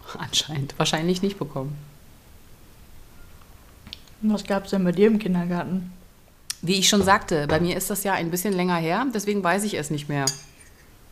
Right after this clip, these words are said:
Speaker 2: Auch das.
Speaker 1: Und auch das hat sich gereimt.
Speaker 2: <laughs>
Speaker 1: Es ist ja irre, irre. Nee,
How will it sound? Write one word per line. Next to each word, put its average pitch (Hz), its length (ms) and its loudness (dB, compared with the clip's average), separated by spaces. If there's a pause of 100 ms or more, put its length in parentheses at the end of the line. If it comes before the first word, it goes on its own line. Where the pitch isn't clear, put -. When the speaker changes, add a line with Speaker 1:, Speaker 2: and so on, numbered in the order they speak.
(640)
Speaker 2:
Auch 220 160 2
das. - 100 -8 (380)
Speaker 1:
Und 170 200 2
auch 202 140 2
das 294 220 8
hat 240 140 6
sich 185 180 2
gereimt. 160 600 4
Speaker 2:
<laughs> - 40 -8 (460)
Speaker 1:
Es 170 160 4
ist 170 40 8
ja 156 120 8
irre, 143 440 2 (100)
irre. 156 520 4 (340)
Nee, 143 420 2